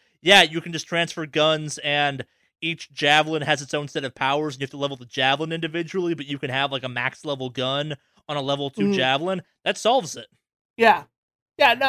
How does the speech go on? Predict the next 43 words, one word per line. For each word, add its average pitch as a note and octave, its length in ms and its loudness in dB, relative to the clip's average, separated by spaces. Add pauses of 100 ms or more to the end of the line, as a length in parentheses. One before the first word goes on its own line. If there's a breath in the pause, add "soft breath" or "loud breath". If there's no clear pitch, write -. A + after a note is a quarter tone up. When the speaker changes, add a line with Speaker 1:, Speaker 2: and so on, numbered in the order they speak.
(100)
Speaker 2:
I, D4 340 6
like B3+ 140 -6
I C4+ 40 -4
said, B3+ 200 6
I, C4+ 120 8 (180)
the, B3 200 6
when A#3+ 160 0
I B3 100 6
heard D#4+ 320 4
that, C4 200 8
I'm A#3 80 0
like, A#3 160 -4
"Okay, G3 380 0 (120)
now A#3 380 6
I'm A3+ 180 0
really G#3 280 0
interested F#3+ 360 -4
in E3+ 100 -12
Anthem." D3 180 -18 (440)
So, F3 580 -2 (120)
Speaker 1:
Yeah. C#4+ 280 4
Speaker 2:
'cause, A#3 160 6
like, C#4 280 6 (320)
I F4+ 120 8
don't F#4+ 100 8
wanna F#4+ 140 8
have F4+ 160 6
to D#4+ 80 -8
grind D#4+ 440 6
five, C4+ 260 4
six - 260 -10
different B3 320 -12
characters C4 460 -4
out. E3+ 320 -6
Like, F#3+ 260 -8 (560)
I'm E4 140 8
not, F#4+ 240 8
I D4+ 80 8
mean, D#4 240 2
I, D#4 240 8
I've D4 160 6
become D4 300 2
a A#3 40 6